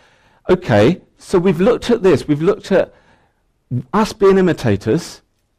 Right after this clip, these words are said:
How, what's the result of this? How does this work out in our families?" And our reading started with verse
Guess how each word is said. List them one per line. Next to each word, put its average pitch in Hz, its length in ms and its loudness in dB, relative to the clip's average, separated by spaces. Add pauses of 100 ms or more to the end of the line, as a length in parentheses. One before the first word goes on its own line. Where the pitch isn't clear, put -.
(340)
How, 240 500 -2
what's - 320 -10
the 247 100 -4
result 214 540 -2
of 123 100 -6
this? 87 340 -8 (120)
How 226 320 -6
does 180 260 -2
this 151 320 -2
work 139 340 -2
out 104 380 -6 (380)
in 127 300 2 (120)
our 113 260 0
families?" - 840 -4 (880)
And 160 540 0 (260)
our 170 180 2
reading 226 360 2
started 143 600 -2
with 131 360 -2
verse 123 480 0